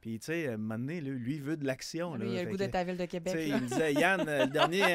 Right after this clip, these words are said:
Speaker 1: incendie qu'on a eu qui valait la peine, là, c'était dix-huit cent sept, mettons. »
Speaker 2: <laughs>
Speaker 1: Fait que,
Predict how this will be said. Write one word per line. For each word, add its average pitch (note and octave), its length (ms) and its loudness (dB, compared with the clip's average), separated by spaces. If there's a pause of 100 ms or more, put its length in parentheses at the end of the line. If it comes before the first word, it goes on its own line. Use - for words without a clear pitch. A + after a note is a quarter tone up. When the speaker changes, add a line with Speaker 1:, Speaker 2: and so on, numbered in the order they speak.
Speaker 1:
incendie D#3 420 0
qu'on E3+ 200 0
a D#3 100 2
eu F3 160 4
qui E3+ 80 -4
valait D#3+ 260 4
la D3 60 4
peine, F3+ 220 0
là, F3+ 100 -2
c'était C#3+ 160 -4
dix-huit D3 380 -8
cent E3+ 320 -4
sept, - 340 -2
mettons. » F#3 380 4
Speaker 2:
<laughs> G#3 1080 8
Speaker 1:
Fait D3+ 160 -2
que, D#3 240 0